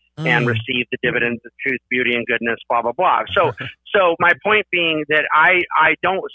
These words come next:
Speaker 1: say that as a kind of baptized, um, spiritual thing. I, I, I actually really believe that there is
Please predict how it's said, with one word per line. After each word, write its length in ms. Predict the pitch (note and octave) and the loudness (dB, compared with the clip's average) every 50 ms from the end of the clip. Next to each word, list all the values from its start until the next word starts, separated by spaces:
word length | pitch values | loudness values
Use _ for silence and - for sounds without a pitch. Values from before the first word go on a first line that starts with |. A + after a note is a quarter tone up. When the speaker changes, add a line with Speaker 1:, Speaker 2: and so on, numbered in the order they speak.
| - - | -2 0
Speaker 1:
say 160 | F#3+ G#3 A3 G#3 - | 2 2 2 2 2
that 340 | D3 C3 B2+ B2+ B2+ C3 - _ _ _ _ _ _ - | 2 2 4 4 2 2 0 _ _ _ _ _ _ 0
as 160 | - D3+ D3 C#3 - | 2 2 2 2 0
a 80 | C#3+ C#3 - - - | -2 -2 -2 -4 -2
kind 320 | - D3+ D3+ D#3 D#3 D3 C#3+ D3 | 0 2 2 2 0 0 0 0
of 260 | C#3+ C3 B2+ B2+ A#2 G#2+ _ - | 2 2 2 0 -2 -6 _ 0
baptized, 840 | D3 C#3+ D3+ D#3+ - _ - - D3+ D3+ D3 C#3+ C#3 C#3 C3 - - _ _ _ - - | 2 4 4 2 0 _ -4 0 2 2 4 4 2 0 -2 -4 -10 _ _ _ -2 0
um, 380 | C#3+ C3+ C3 A#2+ A#2+ A#2 A#2+ - _ _ - - | 2 2 2 2 0 -2 -6 -8 _ _ -12 -4
spiritual 460 | - F3 F3+ F#3+ G3 - - G3 F#3 - | 0 2 2 2 2 0 -2 -4 -4 -2
thing. 300 | - G3+ G3+ G3+ G#3 G#3 - - - | -2 -2 0 0 -2 -4 -4 -2 -2
I, 60 | D3 | 0
I, 480 | D#3 - D3 D#3 D3+ C#3+ - - - C#3+ | 0 2 0 0 0 -2 -2 -2 -2 -2
I 40 | C#3+ - | 0 0
actually 380 | D3 E3+ E3+ - - - D#3+ C#3+ | 0 0 0 0 -2 -2 -2 -2
really 240 | C#3 D#3 D#3+ D#3 D3 - | -2 -2 -2 -2 -2 -4
believe 600 | - C3+ B2 B2 - - - D3 C3+ B2 A#2+ A#2 _ _ | -4 -6 -6 -6 -8 -10 -12 -12 -12 -16 -18 -20 _ _
that 120 | - C3 - - | -8 -8 -4 -2
there 220 | C3+ C3 B2+ A#2+ - _ - - - - _ - | 0 2 2 2 0 _ -12 -20 -20 -14 _ -4
is 100 | D3 B2+ | -4 -4